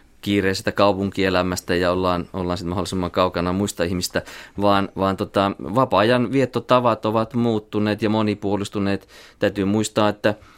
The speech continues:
meillä myöskin, niin kuin, ulkomaan matkailu on kasvanut aivan huikeasti, siis parissa kymmenessä vuodessa. Ö, matkustamisen hinta on laskenut ja tää on omalta osaltaan varmaan vähentää, niin kuin, innostusta sitten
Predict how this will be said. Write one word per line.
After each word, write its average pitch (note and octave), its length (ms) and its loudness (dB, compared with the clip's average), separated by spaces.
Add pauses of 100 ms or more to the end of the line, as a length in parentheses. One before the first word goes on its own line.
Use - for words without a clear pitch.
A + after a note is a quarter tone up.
(140)
meillä G#2+ 200 2
myöskin, G#2+ 340 0
niin G#2 100 2
kuin, G#2 120 0
ulkomaan G#2 400 2
matkailu G#2 540 2
on G2 100 0
kasvanut G2 480 0
aivan G2 240 0
huikeasti, F#2+ 640 0
siis F2 300 -4
parissa F#2 400 -2
kymmenessä F2 580 -2
vuodessa. F2 520 0 (440)
Ö, F2 220 0
matkustamisen F#2+ 640 0
hinta F#2+ 360 2
on F#2+ 140 2
laskenut E2+ 560 0
ja E2+ 220 2 (320)
tää G2 180 6
on G#2 160 6
omalta B2 300 4
osaltaan G#2+ 280 4
varmaan G#2+ 320 4
vähentää, G#2 420 4
niin F#2+ 140 0
kuin, D2 140 -4
innostusta G2 520 -2
sitten F#2 300 -2